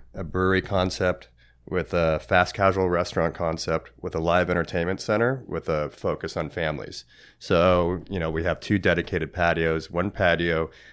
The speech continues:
will be, uh, completely dedicated with kids, with a tree fort, climbing structures, and picnic tables out there. And then another patio, a little more adult-centric, with your, uh, you've got your fire pits, and we've got an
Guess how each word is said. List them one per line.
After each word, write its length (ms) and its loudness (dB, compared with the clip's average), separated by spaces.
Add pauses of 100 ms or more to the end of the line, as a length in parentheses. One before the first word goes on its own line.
(160)
will 160 -2
be, 480 -2
uh, 360 -4
completely 380 -4
dedicated 440 0
with 140 -6
kids, 440 6
with 120 -2
a 40 -8
tree 280 -4
fort, 400 0
climbing 380 0
structures, 840 2
and 220 -4 (260)
picnic 320 2
tables 380 4
out 220 6
there. 320 4
And 120 -6
then 100 -2
another 280 0
patio, 340 0
a 40 -4
little 160 -2
more 160 -2
adult-centric, 760 -4
with 160 -8
your, 240 -2 (480)
uh, 340 0
you've 140 -8
got 200 -2
your 80 -6
fire 340 4
pits, 440 4
and 180 0
we've 160 -4
got 200 -2
an 200 -6